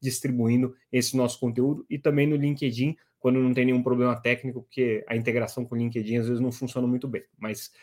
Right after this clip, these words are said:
a nossa intenção é todos os dias estar com esse conteúdo também, é, sendo distribuídos pelo LinkedIn. Vamos começar com as notícias do dia, que hoje tem bastante coisa pra gente comentar aqui, algumas coisas interessantes e importantes. Primeiro, vamos começar com a recuperação judicial da Oi,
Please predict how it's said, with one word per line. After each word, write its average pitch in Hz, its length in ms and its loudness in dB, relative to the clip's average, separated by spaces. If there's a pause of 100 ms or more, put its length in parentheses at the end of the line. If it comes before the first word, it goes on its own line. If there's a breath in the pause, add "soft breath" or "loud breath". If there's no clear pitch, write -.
(140 soft breath)
a 113 80 -2
nossa 123 280 4
intenção 127 540 2 (220 loud breath)
é 123 100 0
todos 127 280 2
os 117 140 2
dias 123 200 2
estar 123 180 -2
com 120 140 -2
esse 117 160 -2
conteúdo 110 500 -4 (420 soft breath)
também, 123 480 4
é, 110 280 0
sendo 120 260 2
distribuídos 113 480 -2
pelo 120 180 0
LinkedIn. 113 520 -2 (520 soft breath)
Vamos 175 200 4
começar 196 460 4
com 160 180 2
as 131 120 2
notícias 131 600 0
do 113 160 -2
dia, 160 300 4
que 175 140 -4
hoje 151 260 2
tem 147 340 -2
bastante 127 400 -2
coisa 147 220 2
pra 139 140 -4
gente 131 160 -4
comentar 120 400 -2
aqui, 113 120 -10
algumas 135 320 0
coisas 127 240 -2
interessantes 131 560 0
e 139 40 -2
importantes. 139 500 -2
Primeiro, 185 380 6
vamos 190 200 2
começar 160 360 -2
com 156 80 0
a - 20 2
recuperação 127 580 0
judicial 107 520 -4
da 104 100 0
Oi, 160 380 6